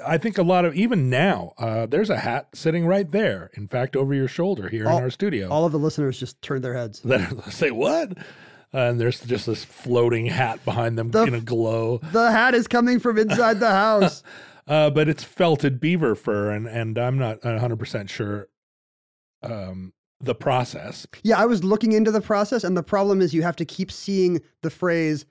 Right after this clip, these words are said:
Speaker 2: "the underhairs of the beaver."
Speaker 1: Mm-hmm.
Speaker 2: And I, and I just, I just, I couldn't do paragraphs and paragraphs of that
Speaker 1: Right.
Speaker 2: without making, like, Beavis and Butthead
Speaker 1: <laughs>
Speaker 2: chortles. So I had to stop. <laughs> Uh, but yeah, it decimated beaver populations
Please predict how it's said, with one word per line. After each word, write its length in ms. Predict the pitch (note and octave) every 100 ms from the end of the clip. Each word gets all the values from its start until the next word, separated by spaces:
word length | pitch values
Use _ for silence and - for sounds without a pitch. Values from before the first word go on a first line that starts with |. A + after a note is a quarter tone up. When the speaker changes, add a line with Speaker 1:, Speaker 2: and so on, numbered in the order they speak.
| _
Speaker 2:
"the 160 | C#3 D#3+ -
underhairs 680 | F#3+ G#3 G3 F#3 F#3 F3
of 140 | D#3+ C#3+
the 100 | C3+
beaver." 500 | C3 C#3 A2 F2 -
Speaker 1:
Mm-hmm. 400 | A2 A2 G#2+ -
Speaker 2:
And 100 | B2+
I, 80 | D#3 E3
and 140 | D#3
I 100 | D3
just, 240 | C3+ C#3 C#3+ B2+ -
I 80 | C3
just, 320 | C#3 C3+ - -
I 80 | D3
couldn't 280 | F#3+ F3
do 120 | D#3 E3
paragraphs 460 | E3 D#3 D3+ C#3
and 80 | C#3
paragraphs 400 | D3 C#3+ C3+ B2+
of 80 | B2+
that 200 | A#2 -
Speaker 1:
Right. 440 | C#3+ C3 A2 G#2 - _ _ _ _ _
Speaker 2:
without 260 | - D3+ C#3
making, 240 | D3+ D3+
like, 240 | D3 C3+ B2+
Beavis 240 | C#3+ C3
and 80 | B2+
Butthead 380 | C3 C3+ B2 B2 - - -
Speaker 1:
<laughs> 300 | - - -
Speaker 2:
chortles. 600 | - D3+ C3 B2 - - D3+ -
So 180 | - -
I 140 | E3+
had 180 | D3+ -
to 60 | -
stop. 500 | - D#3 F#3 B2+ - - B2 _
<laughs> 80 | - - - - E3+ D#3+ - - C3 _
Uh, 180 | - F3
but 160 | F3 A#3
yeah, 140 | D4
it 100 | F#3+
decimated 480 | D#3+ G3 G#3+ F#3 D3+
beaver 240 | D3+ F#3
populations 760 | E3+ D3+ C#3 C#3 B2 A2+ A#2+ A#2